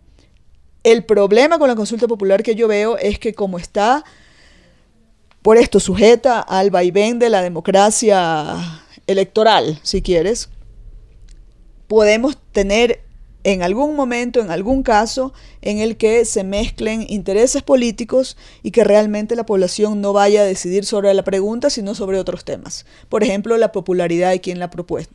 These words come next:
de la, de quien la propone, que es lo que ha sido, este, en otras ocasiones lo decidor en las consultas populares,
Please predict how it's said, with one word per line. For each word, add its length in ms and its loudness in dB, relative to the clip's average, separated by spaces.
de 140 -4
la, 120 -4
de 240 -10
quien 160 -8
la 80 -8
propone, 400 -8
que 100 -4
es 60 -2
lo 100 2
que 120 -4
ha 20 -8
sido, 520 -4
este, 600 -16
en 180 -10
otras 240 -8
ocasiones 520 -10
lo 140 -6
decidor 440 -6
en 60 -8
las 100 -12
consultas 380 -14
populares, 580 -2